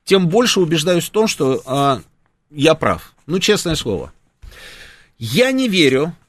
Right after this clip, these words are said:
я не верю в то, что это все случилось вот прям вот, вот только-только. И что она действовала по ситуации. Это не так. Я почти уверен.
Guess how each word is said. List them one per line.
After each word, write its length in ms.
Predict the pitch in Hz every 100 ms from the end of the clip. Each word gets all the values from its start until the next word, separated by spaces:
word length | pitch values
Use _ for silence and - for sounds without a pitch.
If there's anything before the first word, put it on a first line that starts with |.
| _ _ _ _
я 180 | 135 143
не 140 | 131
верю 340 | 107 85 71 - _ _ _
в 160 | -
то, 200 | - 226
что 360 | - - 208 170 _
это 540 | 165 170 185 175 170 _ _ _ _ _ _ _ _ _ _
все 260 | - - 175
случилось 540 | - 143 - 170 143 135
вот 160 | 123
прям 240 | 151 131 120
вот, 180 | 123
вот 380 | 123 127 - - -
только-только. 760 | 156 147 - 107 82 - 64 _ _ - -
И 100 | 143
что 280 | - 170 156
она 280 | 160 196
действовала 480 | 151 160 170 - 156
по 180 | 147 151
ситуации. 580 | - 127 147 95 - 120
Это 180 | 151 160
не 120 | 170
так. 220 | - - -
Я 180 | 151 180
почти 280 | 175 -
уверен. 460 | 190 165 95 71